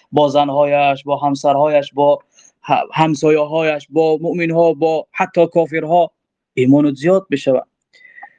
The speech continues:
دیگر چیز سبب زیاد شوی ایمان،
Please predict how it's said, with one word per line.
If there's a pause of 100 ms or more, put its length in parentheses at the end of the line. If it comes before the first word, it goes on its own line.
(460)
دیگر
چیز
سبب
زیاد
شوی
ایمان،